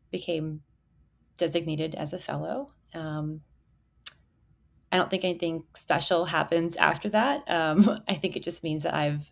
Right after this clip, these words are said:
amassed enough knowledge that I can hold myself out to be a fellow. Um, but again, if anyone is listening and they're interested in joining the I A P P in any capacity, I'm happy to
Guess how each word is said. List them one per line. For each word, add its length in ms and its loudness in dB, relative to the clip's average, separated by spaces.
amassed 680 -2
enough 480 0
knowledge 640 0
that 120 -2
I 100 2
can 100 -4
hold 160 0
myself 380 -2
out 200 -8
to 80 -20
be 100 -10
a 60 -10
fellow. 460 -8
Um, 300 -4
but 80 6
again, 300 6
if 140 -4
anyone 220 0
is 120 -4
listening 420 0
and 80 -2
they're 120 -2
interested 500 -2
in 260 -2
joining 280 2
the 140 -2
I 80 0
A 100 -2
P 200 -8
P 240 -2
in 40 0
any 160 -2
capacity, 800 -4
I'm 60 -6
happy 240 -4
to 260 0